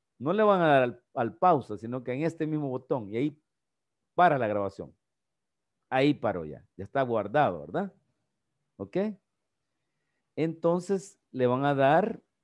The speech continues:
aquí donde dice guardar y compartir. Pueden probarlo aquí, ¿verdad? Quiero ver si puedo hacerlo. Wanted, needed. Ahí está, ¿verdad? Ahí está ya.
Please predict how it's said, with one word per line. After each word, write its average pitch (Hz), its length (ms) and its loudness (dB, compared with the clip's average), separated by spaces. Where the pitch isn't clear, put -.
aquí 110 380 -4
donde 123 240 0
dice 117 240 -2
guardar 107 720 2
y 151 80 -4
compartir. 131 680 0
Pueden 202 260 0
probarlo 156 480 4
aquí, 160 220 -2
¿verdad? 110 380 0
Quiero 104 160 -2
ver 117 120 0
si 113 100 -10
puedo 110 220 -4
hacerlo. 113 240 -8
Wanted, 117 800 -2
needed. 117 680 2
Ahí 107 120 -4
está, 202 280 4
¿verdad? 135 400 -2
Ahí 95 80 -12
está 147 220 2
ya. 143 260 2